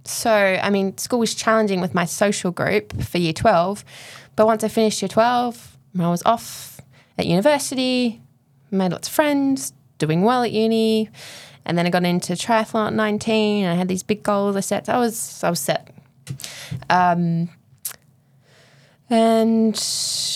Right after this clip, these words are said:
yeah, th-, during my marathon swimming career, I was then end up in a relationship. I didn't realize there's a lot of con-, coercive control, and that would entails a lot of controlling behaviours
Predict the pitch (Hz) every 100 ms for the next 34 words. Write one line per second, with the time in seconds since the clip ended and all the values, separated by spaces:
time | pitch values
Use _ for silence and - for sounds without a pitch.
0 | - - - 226 190 214 - 214 254 254
1 | 254 226 208 214 208 220 208 202 214 220
2 | 220 202 190 190 190 190 180 185 175 170
3 | 170 180 - 175 - - - - 202 196
4 | 190 190 190 185 247 247 - 214 190 -
5 | - 185 170 170 180 - 208 240 226 220
6 | 220 220 - _ - 175 170 175 - _
7 | _ _ - _ - 190 190 190 - 190
8 | 185 - 180 175 170 170 170 - 165 -
9 | 165 170 165 160 160 165 175 165